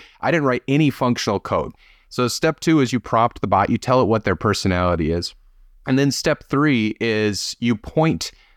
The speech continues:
that bot, that language model, and that personality. You basically say, "Here are all the actions that you can, uh, that, that you can perform. So attempt to guide the user into those actions." And that's where all those commands that you already have built and defined, that's where they'll live.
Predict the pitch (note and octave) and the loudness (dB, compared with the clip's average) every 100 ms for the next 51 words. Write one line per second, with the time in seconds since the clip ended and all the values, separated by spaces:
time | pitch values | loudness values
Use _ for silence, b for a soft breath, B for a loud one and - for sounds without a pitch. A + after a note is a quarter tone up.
0 | b F2+ F#2+ - G#2 G2+ C3 - G#2 F2+ | b -2 -2 0 0 0 0 0 -2 0
1 | A#2 B2+ B2 B2 A2+ A#2 G#2+ G#2 G2 - | 2 2 0 0 2 2 2 0 -2 -2
2 | F#2+ F#2+ F2+ F#2 A2 B2+ B2+ A2+ A#2+ A#2+ | -2 -2 0 0 0 0 0 2 2 0
3 | A#2+ A#2 G#2 G#2 F#2+ - D#3 D#3+ C3 A2 | 0 0 0 0 0 0 0 2 2 2
4 | G#2+ A2 G2 G2+ - - E2+ D#2+ G2 - | 0 -2 -4 -4 -4 -4 -2 -2 -4 -6
5 | - G2+ G#2 A2 - G2 F#2 F2+ - - | -4 -2 0 0 0 -2 0 -2 -6 -4
6 | G2+ F2 G#2 - G2 F#2 A#2 C#3+ C3+ A2 | -2 0 -2 -2 -2 0 0 2 2 0
7 | - - F#2+ D2 D2 B B - A#2+ G#2+ | -2 -4 -2 0 -4 B B -4 0 0
8 | F#2+ _ _ - A2+ - C3 D3+ - - | -2 _ _ -8 -6 -4 -2 -2 -4 -14
9 | - b b - - A#2 G#2+ G#2 C3 A2 | -16 b b -8 -2 0 2 0 0 0
10 | G#2+ G2+ G#2 F#2+ F#2+ - F2+ E2 - - | 2 2 2 2 2 0 0 0 0 -4
11 | - - - - - C3+ D3+ - B2+ A2+ | -6 -8 -8 -8 -2 0 0 -2 -2 0
12 | G#2+ B2 B2 G#2 - A2 G#2+ G#2 G2+ - | 0 2 0 0 0 0 2 0 -2 -2
13 | E2+ G#2 A#2 C3+ B2+ A2 G#2 F2+ G#2+ G2 | -2 0 2 2 2 0 0 0 2 2
14 | - F#2+ F2 G2 G#2+ D#3 B2+ G#2+ - G#2 | 2 0 0 0 0 0 0 -2 0 0
15 | F2+ F2 D2+ C2+ - | 2 0 0 -2 -4